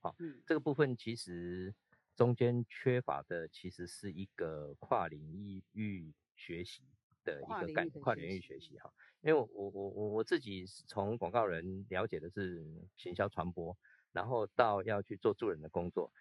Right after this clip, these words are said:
Speaker 1: 其实我必须要学习的是如何跟这一群，呃，社工伙伴、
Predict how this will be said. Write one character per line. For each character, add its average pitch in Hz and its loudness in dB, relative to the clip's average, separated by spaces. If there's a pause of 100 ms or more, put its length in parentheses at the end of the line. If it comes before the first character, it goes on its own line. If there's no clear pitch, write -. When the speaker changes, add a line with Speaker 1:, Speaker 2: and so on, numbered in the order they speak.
(220)
Speaker 1:
其 - 0
实 - 2
我 101 4
必 - -2
须 117 6
要 117 8
学 90 -6
习 85 -8
的 82 -4
是 92 -6
如 85 -4
何 80 -4
跟 92 2
这 95 -2
一 95 0
群， 85 -6
呃， 69 -8
社 - 4
工 120 6
伙 82 -2
伴、 82 6